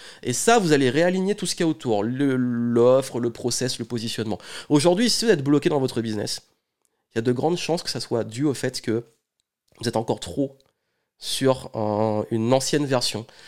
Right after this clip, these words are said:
C'est comme si vous voulez vous acheter un, vous mettez le dernier système d'exploitation, Windows, euh, onze, <laughs> sur un, un vieil ordinateur des années deux mille. Ça marchera pas. Bah, imaginez que vous, votre vision, le nouveau vous,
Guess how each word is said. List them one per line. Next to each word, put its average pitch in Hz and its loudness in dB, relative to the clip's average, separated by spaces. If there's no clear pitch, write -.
C'est 147 0
comme 170 6
si 202 2
vous 180 4
voulez 160 6
vous 139 -2
acheter 147 2
un, 120 2
vous 127 -6
mettez 160 4
le 143 4
dernier 175 4
système 170 0
d'exploitation, 143 -2
Windows, 123 2
euh, 104 0
onze, 135 -2
<laughs> 233 -8
sur 170 4
un, 131 6
un 131 4
vieil 147 4
ordinateur 143 2
des 120 0
années 113 0
deux 113 -2
mille. 107 -2
Ça - -6
marchera 107 -8
pas. - -12
Bah, 110 -2
imaginez 139 2
que 135 0
vous, 123 -4
votre 117 0
vision, 120 -2
le 110 -2
nouveau 123 -2
vous, 120 -4